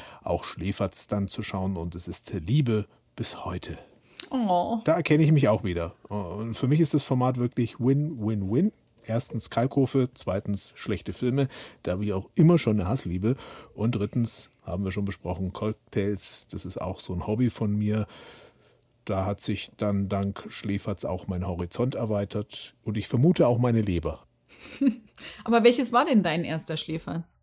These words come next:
Speaker 1: Ja, eben der erste.
Speaker 2: Ach, wirklich? Super Shark?
Speaker 1: Nö, ja.
Speaker 2: Hm, crazy. Okay, das wusste ich gar nicht.
Speaker 1: Also ich, ich, ich
Speaker 2: Man
Speaker 1: würde
Speaker 2: lernt
Speaker 1: noch mal
Speaker 2: noch
Speaker 1: einen
Speaker 2: dazu.
Speaker 1: Marker,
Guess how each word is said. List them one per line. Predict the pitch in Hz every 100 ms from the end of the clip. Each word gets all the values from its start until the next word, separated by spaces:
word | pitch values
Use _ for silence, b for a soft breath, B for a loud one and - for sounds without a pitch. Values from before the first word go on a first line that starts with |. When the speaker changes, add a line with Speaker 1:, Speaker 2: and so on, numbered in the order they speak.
| _ _ _ _ _ _ _ _ _ -
Speaker 1:
Ja, | 190 131
eben | 135
der | 123 120 127
erste. | 107 - - _ _ _ _ _ _ _ _ _ _
Speaker 2:
Ach, | - - 214 -
wirklich? | 220 381 269 185
Super | - - 214
Shark? | - 165 180 - _ _ _ _ _ _ _ _ _ -
Speaker 1:
Nö, | 123 156 139 107 104
ja. | 143 _ _ _ _ _ _ _ _ _ _ - 571
Speaker 2:
Hm, | 330 151 - _ -
crazy. | 220 214 294 285 170 160
Okay, | 269 - 262 170 -
das | 262
wusste | 359 -
ich | 214
gar | 160 147
nicht. | 165
Speaker 1:
Also | 143 160
ich, | -
ich, | 165 208
ich | 147 -
Speaker 2:
Man | 160
Speaker 1:
würde | 180
Speaker 2:
lernt | 170
Speaker 1:
noch | 160
mal | 160
Speaker 2:
noch | 151
Speaker 1:
einen | 131 143
Speaker 2:
dazu. | 180
Speaker 1:
Marker, | 202